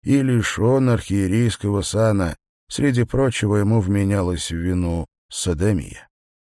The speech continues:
И вот этого ханаанейца и прямого агента иезуитов пригласил в Москву патриарх Никон,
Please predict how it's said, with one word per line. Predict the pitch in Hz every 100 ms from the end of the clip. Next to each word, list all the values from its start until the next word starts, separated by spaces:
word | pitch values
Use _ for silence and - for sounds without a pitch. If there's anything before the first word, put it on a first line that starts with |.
| _ _
И | - 90
вот | 117 123
этого | 196 - 156
ханаанейца | 131 139 135 131 127 120 147 156 117 107
и | 98
прямого | 92 101 113 143 117
агента | 104 87 120 127 123
иезуитов | 98 87 82 76 76 127 156 170 160 - _ _ _ -
пригласил | 92 143 175 156 147 180
в | 180
Москву | 165 131 - 92 135
патриарх | 156 139 120 120 113 117 123 -
Никон, | 127 127 131 143 120